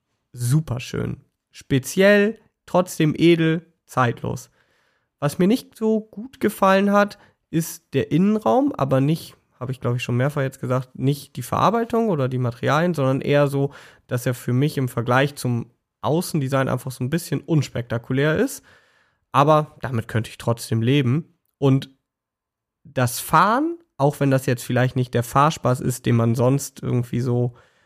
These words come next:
ja, erwartet, es ist trotzdem entschleunigend und es macht trotzdem auf eine Art Spaß. Also von daher, die Frage kann ich schon mal mir selber stellen und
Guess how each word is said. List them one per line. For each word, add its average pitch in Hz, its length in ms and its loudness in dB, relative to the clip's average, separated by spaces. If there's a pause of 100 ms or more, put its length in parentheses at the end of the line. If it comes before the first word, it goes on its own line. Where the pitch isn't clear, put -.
(200)
ja, 110 160 0
erwartet, 120 800 0 (720)
es 127 180 -10
ist - 400 -4
trotzdem 190 800 -2 (100)
entschleunigend 202 840 2
und 127 140 -2
es 117 140 -8
macht 147 300 0 (680)
trotzdem - 380 0
auf - 220 0
eine - 120 -2
Art 185 300 0
Spaß. - 600 -4 (600)
Also 131 180 -2
von - 180 -2
daher, 156 220 6
die 139 120 -4
Frage 160 340 2
kann 170 200 -4
ich 147 120 -4
schon 151 120 -6
mal 139 120 0
mir 131 160 0
selber 156 300 0
stellen 175 240 0
und 139 140 -2